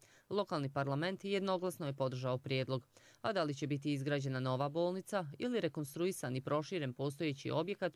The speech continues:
pokazat će studija izvodljivosti. Sredstva za ovu namjenu obezbijedit će Vlada Republike Srpske.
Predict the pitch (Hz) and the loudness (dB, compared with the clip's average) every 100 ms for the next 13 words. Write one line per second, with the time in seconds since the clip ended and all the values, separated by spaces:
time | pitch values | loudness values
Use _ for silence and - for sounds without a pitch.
0 | - 196 190 185 185 185 - 160 135 135 | -4 -2 -2 -2 -6 -10 -4 -2 0 2
1 | 135 131 139 135 127 139 139 135 - - | 2 2 0 0 -2 -2 -4 -6 -8 -20
2 | - - 196 180 165 170 156 165 160 147 | -20 -6 0 0 0 -2 0 0 0 0
3 | 151 185 190 185 180 180 170 175 165 165 | 0 0 -2 -2 -2 -2 0 2 2 0
4 | 208 156 135 127 135 135 139 135 156 - | 0 2 2 0 -4 -4 -4 -2 -2 -6
5 | - - 123 | -8 -4 -4